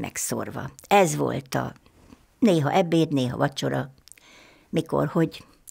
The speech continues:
És aztán olyan is volt, amikor volt negyven fillérünk, és akkor még negyven fillér volt egy kifli,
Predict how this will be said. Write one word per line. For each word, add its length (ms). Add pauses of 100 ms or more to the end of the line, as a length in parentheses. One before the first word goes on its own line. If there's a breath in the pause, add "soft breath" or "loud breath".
(1160 soft breath)
És 180
aztán 280
olyan 200
is 180
volt, 240
amikor 360
volt 220
negyven 300
fillérünk, 800 (400 soft breath)
és 180
akkor 220
még 160
negyven 300
fillér 380
volt 280
egy 120 (140)
kifli, 500